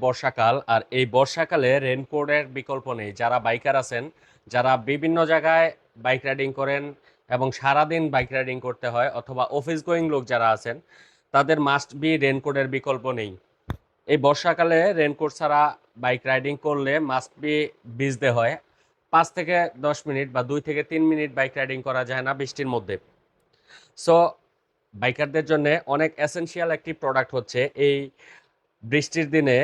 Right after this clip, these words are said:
রেইনকোটগুলা। আজকের এই ভিডিওটাতে আমি আপনাদের তিনটা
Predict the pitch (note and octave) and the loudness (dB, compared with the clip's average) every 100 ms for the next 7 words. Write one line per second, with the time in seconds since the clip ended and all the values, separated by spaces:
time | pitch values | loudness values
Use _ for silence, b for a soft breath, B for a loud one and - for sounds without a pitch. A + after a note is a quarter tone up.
0 | - _ A#2 C#3 D3 D3+ B2+ A2+ G2+ F#2 | 0 _ -2 0 0 -2 -4 -4 -4 -6
1 | _ _ _ _ _ _ _ - C#3+ - | _ _ _ _ _ _ _ -4 -4 0
2 | F#3 E3 F3+ E3 F3+ F#3 F3 C3+ B2+ B2+ | -2 2 0 0 0 0 0 -2 0 0
3 | D#3 B2 B2+ B2+ - B2+ A#2+ B2 A#2+ b | 0 -4 -6 -6 -6 -6 -2 -2 -2 b
4 | b _ F3+ F3 | b _ -2 2